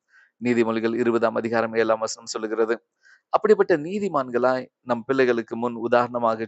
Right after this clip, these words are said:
ஜீவித்து, நம்முடைய வாழ்க்கைக்கு பிறகு நம் பிள்ளைகள் பாக்கியவான்களாய் இருக்கும் கிருபையை தேவன் தாமே நம் ஒவ்வொருவருக்கும் அவர் கிருபை பாராட்டுவாராக. நம் கண்களை மூடி நாம் ஜெபிக்கலாமா? எங்களை அளவில்லாமல் நேசித்து வழி நடத்தும் நல்ல தகப்பனே,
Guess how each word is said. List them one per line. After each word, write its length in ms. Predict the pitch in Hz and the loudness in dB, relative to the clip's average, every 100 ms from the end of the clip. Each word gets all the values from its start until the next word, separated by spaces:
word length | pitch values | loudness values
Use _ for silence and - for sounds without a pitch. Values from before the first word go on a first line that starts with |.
| - | -8
ஜீவித்து, 440 | 113 110 - 135 - _ _ _ | -8 -8 -4 -2 -2 _ _ _
நம்முடைய 320 | - 143 156 139 | -4 2 4 4
வாழ்க்கைக்கு 540 | 156 208 190 160 135 | 4 2 0 0 -2
பிறகு 500 | 135 131 127 139 110 _ | 0 0 2 -2 -4 _
நம் 200 | 120 117 | -6 -4
பிள்ளைகள் 440 | 123 123 117 117 101 | -2 0 2 0 -2
பாக்கியவான்களாய் 880 | 107 135 - 139 117 113 113 117 113 - | -6 -8 -4 0 0 0 2 4 2 -2
இருக்கும் 400 | 120 110 113 113 | -4 -4 -8 -6
கிருபையை 500 | 139 143 127 120 110 110 | 0 2 2 2 -2 -4
தேவன் 300 | 117 117 113 | -4 -4 -2
தாமே 400 | 113 110 117 113 _ _ _ _ | -2 0 -4 -8 _ _ _ _
நம் 200 | 120 110 | -2 0
ஒவ்வொருவருக்கும் 760 | 117 117 110 110 107 113 110 - | 2 4 4 2 0 -6 -8 -4
அவர் 240 | 113 110 | 0 0
கிருபை 300 | - 117 110 113 | 0 0 0 2
பாராட்டுவாராக. 920 | 110 104 - 110 107 107 110 107 - _ _ _ _ | 2 2 2 0 2 0 -2 -6 -6 _ _ _ _
நம் 200 | - 117 | -6 -4
கண்களை 340 | 113 117 117 117 | 0 0 0 -2
மூடி 180 | 113 | -4
நாம் 160 | 113 107 | -4 -6
ஜெபிக்கலாமா? 520 | 127 117 117 123 127 127 _ _ _ _ | -4 -4 0 0 0 -4 _ _ _ _
எங்களை 280 | 117 113 117 | -4 0 0
அளவில்லாமல் 640 | 113 120 123 127 139 143 | 2 0 2 2 2 -2
நேசித்து 440 | 139 151 156 143 147 | -2 -4 -4 -6 0
வழி 220 | 151 165 | 0 0
நடத்தும் 400 | 156 156 - 151 | -2 -2 -4 -2
நல்ல 240 | 160 185 - | 0 0 0
தகப்பனே, 520 | 110 113 113 117 113 | -2 -2 -2 -4 -6